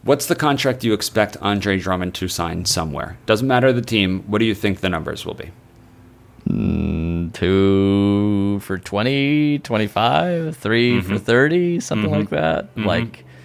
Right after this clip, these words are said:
Speaker 2: I don't know.
Speaker 1: His agent thinks he's a max player.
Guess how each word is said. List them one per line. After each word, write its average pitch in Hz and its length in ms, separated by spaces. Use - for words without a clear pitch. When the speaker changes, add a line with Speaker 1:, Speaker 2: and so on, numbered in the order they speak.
Speaker 2:
I 85 100
don't 90 100
know. 92 160
Speaker 1:
His 104 220
agent 151 360
thinks 127 200
he's 113 160
a 110 40
max 107 300
player. 107 280